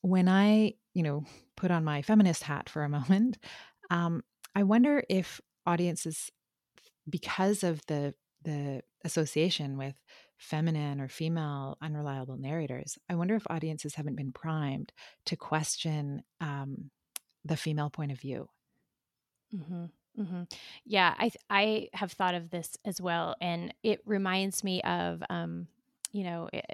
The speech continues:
Speaker 2: maybe in the Victorian era, we, she's got the vapors, you know, she, she's hysterical. And I think that there is a, um, common recurring trend to kind of paint women in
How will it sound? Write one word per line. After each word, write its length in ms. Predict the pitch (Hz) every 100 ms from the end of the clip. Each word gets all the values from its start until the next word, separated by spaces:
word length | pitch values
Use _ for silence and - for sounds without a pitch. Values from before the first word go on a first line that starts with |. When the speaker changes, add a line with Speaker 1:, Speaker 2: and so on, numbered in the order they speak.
| - -
Speaker 2:
maybe 240 | 180 175
in 220 | 180 180
the 80 | 175
Victorian 560 | 160 175 - 156 156 156
era, 400 | 156 151 151 - -
we, 120 | 170
she's 240 | - 175
got 180 | 170 170
the 80 | 170
vapors, 720 | 165 175 165 156 156 - - 175
you 60 | 170
know, 200 | 156 160
she, 300 | 156 - -
she's 260 | - - 185
hysterical. 880 | 170 - - 170 165 165 - - - - - - -
And 240 | 190 170 165
I 160 | 190
think 260 | 196 214 202
that 160 | 190 -
there 280 | 185 180
is 360 | - 180 175 175 -
a, 460 | 170 160 165 175 -
um, 400 | 180 165 160 156 -
common 880 | - 180 170 170 175 170 170 170 170 _ _ _ -
recurring 960 | 190 180 - 170 160 170 170 165 180 185
trend 760 | - - 160 160 160 185 196 -
to 360 | - 185 165 165 -
kind 140 | 165
of 160 | 156 -
paint 500 | - 151 151 - - - - _ _ _ -
women 520 | 165 165 160 160 - -
in 400 | 190 165 170 175